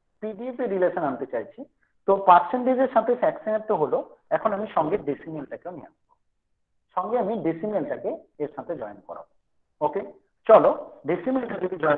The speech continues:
করতে যাই তাহলে কেমন হয়, দেখো ভালো করে মন দিয়ে শুনবে। ছোট থেকে আমাদেরকে বলেছে থার্টি পার্সেন্ট, মানে আমরা এটাকে কি লিখতাম, থার্টি বাই হান্ড্রেড।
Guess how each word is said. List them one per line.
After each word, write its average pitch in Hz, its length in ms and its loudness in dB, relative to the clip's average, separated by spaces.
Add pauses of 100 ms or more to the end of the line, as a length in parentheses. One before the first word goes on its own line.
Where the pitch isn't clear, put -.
করতে 147 220 -6
যাই - 160 -10 (220)
তাহলে 139 200 4
কেমন 113 280 -4
হয়, - 220 -20 (380)
দেখো 247 220 6
ভালো 180 260 4
করে 220 180 2
মন 165 240 2
দিয়ে 143 120 -2
শুনবে। - 340 -16 (540)
ছোট 226 220 4
থেকে 269 240 0
আমাদেরকে 196 380 0
বলেছে 156 400 -4 (1300)
থার্টি 208 280 2
পার্সেন্ট, - 420 2 (720)
মানে 185 240 4
আমরা 220 220 6
এটাকে 196 380 -2
কি 202 140 -6
লিখতাম, 180 380 -2 (1000)
থার্টি 151 300 -4
বাই 156 160 0
হান্ড্রেড। 110 320 -10